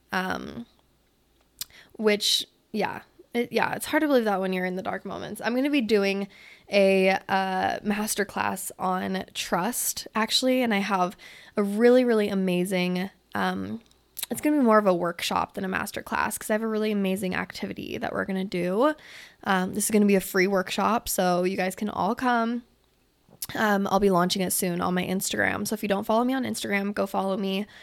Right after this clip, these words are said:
um, and I will announce that soon. But we're gonna do this activity that is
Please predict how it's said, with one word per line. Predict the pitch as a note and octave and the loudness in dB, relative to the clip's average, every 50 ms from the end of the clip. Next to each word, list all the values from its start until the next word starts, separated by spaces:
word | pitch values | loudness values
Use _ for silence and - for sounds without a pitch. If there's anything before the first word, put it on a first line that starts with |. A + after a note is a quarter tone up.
| - - - _ _ _ _ | -20 -20 -20 _ _ _ _
um, | - G3 F#3+ F#3+ F#3 - - - | 0 0 0 0 -2 -6 -8 -8
and | - G#3 | -4 -2
I | G3+ F#3+ | -2 0
will | G3+ A3+ G3 G3+ - | 0 0 0 0 0
announce | G3+ G3+ G3+ G3 F#3+ F#3+ - | 0 0 0 0 -2 -2 -2
that | G3+ G3+ A3 A3+ | -4 -4 -2 -2
soon. | - - D#4+ D#4 D4+ C#4+ C4+ B3 | -2 0 2 2 4 4 2 4
But | A3+ A3+ G#3+ - | 4 4 4 4
we're | G#3+ G#3+ | 2 2
gonna | A#3 A#3+ | 2 2
do | A#3+ A3+ A3+ | 4 2 2
this | G#3+ G#3+ A3+ | 0 0 -2
activity | G3+ G3+ - - - G#3+ A3 G3+ G3+ F#3+ | -4 -4 -4 -6 -6 -6 -4 -2 -2 0
that | F#3+ F#3+ G3+ - - _ _ _ _ _ _ | 0 0 -2 -2 -6 _ _ _ _ _ _
is | A3+ A#3 G#3+ G#3+ - - - - - | -2 -2 -2 -4 -6 -10 -12 -16 -20